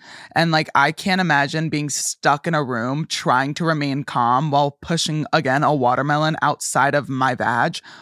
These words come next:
while having to know and while knowing that someone I don't like is in the room judging me. Nobody wants to be ju-,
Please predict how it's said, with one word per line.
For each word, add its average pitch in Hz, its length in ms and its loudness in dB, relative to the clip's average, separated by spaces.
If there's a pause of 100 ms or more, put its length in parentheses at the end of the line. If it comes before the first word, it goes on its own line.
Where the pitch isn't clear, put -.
(200)
while 156 520 4
having 156 500 2
to 160 440 -2 (600)
know 185 800 4 (200)
and 180 260 2
while 165 260 6
knowing 202 560 0
that 170 200 2
someone 180 300 0
I 185 80 2
don't 156 420 -2
like 147 220 0
is 151 100 -6
in 147 120 -2
the 143 80 -4
room 135 340 -2 (300)
judging 135 440 0
me. 82 220 -10 (240)
Nobody 240 480 4 (240)
wants 180 440 2
to 208 80 -4
be 175 120 0
ju-, 151 140 2